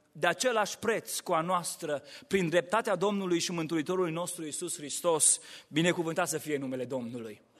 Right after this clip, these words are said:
Scoate în evidență că această scrisoare o scrie fraților în credință, acelor care au aceeași credință ca și el,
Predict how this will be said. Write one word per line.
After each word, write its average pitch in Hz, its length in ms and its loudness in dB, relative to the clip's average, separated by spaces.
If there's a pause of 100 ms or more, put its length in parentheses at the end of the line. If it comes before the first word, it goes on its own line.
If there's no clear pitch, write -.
(420)
Scoate 226 320 0
în 247 60 -2
evidență 226 560 -2
că 202 100 -6
această 226 380 -2
scrisoare 190 720 0 (320)
o 175 120 -4
scrie 214 380 -2
fraților 196 480 0
în 170 140 -6
credință, 147 640 -6 (1120)
acelor 254 440 4
care 233 260 0
au 233 140 4
aceeași 226 400 0
credință 208 440 -2
ca 196 160 -2
și 185 240 -2
el, 156 280 -4